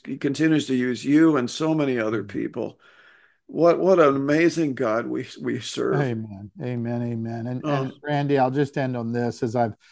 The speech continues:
Speaker 2: met yesterday with some people, you know, like Sammy Tippett and Bill
Speaker 1: Yes.
Speaker 2: Alcock,
Speaker 1: Yes.
Speaker 2: a young generation, next gen guy, Nico
Speaker 1: Yep.
Speaker 2: Peel,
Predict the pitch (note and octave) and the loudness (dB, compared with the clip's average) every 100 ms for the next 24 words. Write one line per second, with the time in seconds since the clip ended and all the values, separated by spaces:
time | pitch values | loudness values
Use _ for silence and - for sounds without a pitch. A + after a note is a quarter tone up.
0 | _ _ D3 D3 E3+ C#3 C#3 - C#3+ B2 | _ _ 2 2 4 6 6 4 -2 0
1 | B2+ B2 A#2+ - B2+ B2+ C3 C3 B2 A#2+ | 0 0 -4 -6 -8 -4 0 0 0 0
2 | A#2+ A#2+ A2 - B2+ B2 A#2+ - B2 A2+ | 0 0 -2 -4 -4 -2 -4 -2 -4 -2
3 | A#2 - B2 C3+ B2+ A#2+ A2+ - - - | -6 -4 2 4 4 4 0 -4 -14 -2
4 | C3+ C3 B2 - _ _ - B2+ B2+ C#3 | 2 2 0 -10 _ _ -6 -2 4 4
5 | C#3 A#2+ C3+ B2 B2 A#2+ C3 B2 A#2+ - | 4 2 0 0 -2 -2 -4 -4 -6 -8
6 | - A#2+ A#2 A#2 A#2 A#2+ B2 A#2 B2+ C3 | -6 -4 -2 0 0 0 -2 0 0 0
7 | - | 0